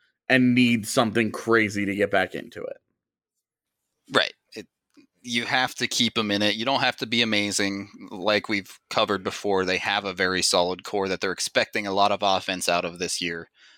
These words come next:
Speaker 2: So you just have to be able to, to keep the goal count to a limited number where you can outscore the other team.
Speaker 1: Absolutely.
Speaker 2: The one solace of finding the Avs at the bottom of this list is right next to them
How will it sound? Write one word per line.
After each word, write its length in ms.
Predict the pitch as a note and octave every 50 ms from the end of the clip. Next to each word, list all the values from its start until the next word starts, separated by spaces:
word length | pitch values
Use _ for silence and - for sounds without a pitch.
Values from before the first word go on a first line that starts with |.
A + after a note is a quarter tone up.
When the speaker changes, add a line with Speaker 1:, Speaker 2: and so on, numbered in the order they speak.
| _ _ _
Speaker 2:
So 120 | - - G#2
you 80 | G#2
just 160 | G#2+ B2 -
have 200 | - C3 A#2 -
to 80 | - C3
be 240 | G#2+ A2+ G#2+ G#2+ G#2+
able 160 | G#2 G#2 G#2+
to, 280 | - - G2+ F#2 F2 E2 -
to 120 | - - G#2+
keep 280 | - - C#3 B2 -
the 100 | - A#2+
goal 260 | G#2 A#2 A#2+ A2+ A2
count 340 | - - - A#2 A2 G#2+ - _ -
to 180 | - A#2 G#2
a 40 | G2+
limited 460 | F#2+ F#2+ G#2+ A2 G#2+ G#2 G#2 G#2+ G2
number 280 | G2 G#2 G2+ G2 G2+ F#2+
where 100 | G2 F#2+
you 120 | F#2+ F#2+
can 120 | F#2 F#2 F#2
outscore 480 | F2+ F#2 - - - - A2 G2 F2+
the 140 | E2+ E2+ D#2+
other 180 | E2 D#2 D#2 D#2
team. 340 | - - E2+ D#2+ D2+ C#2+ - _ _ _ - - -
Speaker 1:
Absolutely. 640 | - F#2+ - - - F2+ E2+ C#2 - - F#2 F#2+ - _ _ _ _ _ _ _ _ _ _ _ _ _ _ _ _ _ _ _ _ _ _ _ _ _ - - - - _ _ -
Speaker 2:
The 140 | C3 C#3 C#3
one 260 | C#3 F3 A3 A#3 A3+
solace 640 | - - G3 F3 E3+ D#3+ D3+ D#3+ E3+ - - - -
of 460 | - C3+ C3 C3+ C3+ B2 B2 A#2 - -
finding 400 | - - - B2+ B2+ B2 B2 A#2+
the 120 | A#2 A#2 A2
Avs 180 | A2 A2 A2
at 60 | A#2 G2+
the 80 | G#2
bottom 320 | F#2 G#2 G#2+ G#2+ A2+ A2 G#2+
of 140 | G2+ F#2+
this 200 | F2+ G2 F2+ -
list 340 | G2 F#2+ G2 A2 - - - G#2
is 120 | G2+ G#2
right 260 | F#2+ G#2+ A#2 A#2 -
next 280 | - A#2+ B2+ - - -
to 80 | A2+
them 340 | G2 G2+ G2+ A2 A#2 B2 B2